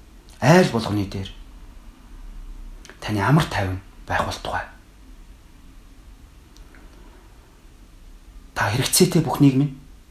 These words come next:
бидэнд хангаж өгөөрэй. Энэ хүнд хэцүү цаг үед хоол хүнсгүй байгаа нэгэнд нь хоол хүнсийг, өвчин зовлонтой байгаа нэгэнд нь эдгэрлийг, дулаан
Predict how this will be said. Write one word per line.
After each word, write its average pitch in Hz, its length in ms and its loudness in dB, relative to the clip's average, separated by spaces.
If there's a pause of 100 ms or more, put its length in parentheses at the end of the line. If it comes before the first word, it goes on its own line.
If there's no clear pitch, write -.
(760)
бидэнд 104 240 -4
хангаж 95 320 -2
өгөөрэй. 90 300 -8 (1200)
Энэ 120 160 6
хүнд 147 240 6
хэцүү 143 240 2
цаг 127 240 2
үед 127 160 2 (800)
хоол 117 240 2
хүнсгүй 110 400 0
байгаа 104 320 0
нэгэнд 98 240 -6
нь 98 160 -6
хоол 120 240 2
хүнсийг, 117 400 -4 (1600)
өвчин 135 240 6
зовлонтой 110 480 4
байгаа 107 240 2
нэгэнд 98 320 -4
нь 98 160 -6 (480)
эдгэрлийг, 123 560 2 (1900)
дулаан 120 400 4